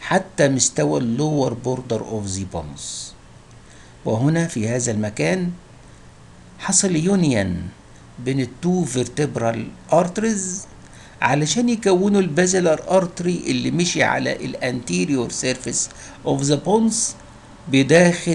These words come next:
البازيلار جروف. طيب تعالوا نشوف الفيرتبرال ارتريز، البرانش،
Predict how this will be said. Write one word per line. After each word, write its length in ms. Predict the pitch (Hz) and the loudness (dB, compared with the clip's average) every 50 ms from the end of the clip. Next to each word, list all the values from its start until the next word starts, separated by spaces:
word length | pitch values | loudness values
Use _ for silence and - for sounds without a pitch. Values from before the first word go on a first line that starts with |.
| 151 | 2
البازيلار 720 | 143 139 131 123 113 117 139 147 151 165 156 165 170 170 175 | 2 0 0 0 0 0 0 2 0 0 -2 -2 -2 -2 -2
جروف. 600 | 156 139 127 107 87 80 76 71 - - - - - - - - | -4 -4 -4 -4 -4 -6 -8 -8 -10 -14 -16 -16 -18 -8 -2 0
طيب 260 | 240 226 156 98 - - - - - - - - - - - - - - - | 0 0 0 -2 -6 -10 -14 -20 -20 -20 -20 -20 -20 -20 -20 -20 -20 -4 2
تعالوا 260 | - 190 233 269 247 220 | 4 6 6 6 4 4
نشوف 360 | 208 240 233 226 - - - - - - - - - - | 0 0 -2 -2 -4 -8 -14 -18 -20 -20 -20 -8 -2 0
الفيرتبرال 880 | 151 139 123 143 139 139 - - 240 208 202 208 190 170 156 - - 175 | 2 2 4 2 2 2 2 0 2 2 4 4 4 2 2 0 0 0
ارتريز، 600 | 180 170 - - 156 147 139 123 120 117 - - - - - - - - - - - - - - - - - | 0 2 2 0 0 0 0 -2 -4 -6 -10 -12 -16 -20 -20 -20 -20 -20 -20 -20 -20 -20 -20 -20 -18 -8 -4
البرانش، 600 | - 135 117 117 147 139 156 160 147 - - - | -4 -2 0 2 2 4 2 2 0 -2 -4 -4